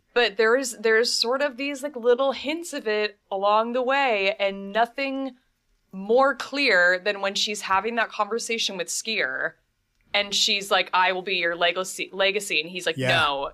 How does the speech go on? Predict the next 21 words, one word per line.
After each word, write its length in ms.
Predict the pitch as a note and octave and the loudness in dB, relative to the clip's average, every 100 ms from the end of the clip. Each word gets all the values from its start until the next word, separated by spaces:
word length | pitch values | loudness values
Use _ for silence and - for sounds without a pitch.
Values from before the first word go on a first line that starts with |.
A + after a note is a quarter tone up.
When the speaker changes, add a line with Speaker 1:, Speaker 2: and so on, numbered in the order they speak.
| - | -12
Speaker 2:
Ugh. 440 | D3+ D3 B2 E2 | -4 -2 -2 -6
Speaker 1:
forget 480 | - A3 F#3+ G#3+ G3+ | -4 -4 2 0 2
that. 320 | D#3+ C3+ C#3 - | 0 2 0 2
Like, 200 | F#3+ F3+ | 0 0
you 300 | G3 F3+ A3 | -12 -6 -2
need 120 | A3+ | -2
to 60 | G#3+ | 0
go 160 | D3 | 2
Speaker 2:
You 60 | F#3+ | 4
Speaker 1:
out, 380 | F#3 F3 - F3+ | 6 4 0 -8
be 100 | F#3 | -4
your 200 | F3 - | -2 0
own 200 | F3 F#3 | 0 0
Jedi, 420 | G#3 F#3 E3+ F3 | 0 2 2 0
find 200 | F#3 E3+ | -4 -4
your 160 | E3+ - | -6 -2
own 240 | F3 F#3 F#3 | -2 -2 -6
path." 440 | - F3 D3 C#3 | 0 2 2 0
And 140 | E3 E3 | -4 -6
it's 160 | D#3+ | -4
like, 300 | F3+ C#3+ - | -2 -2 -4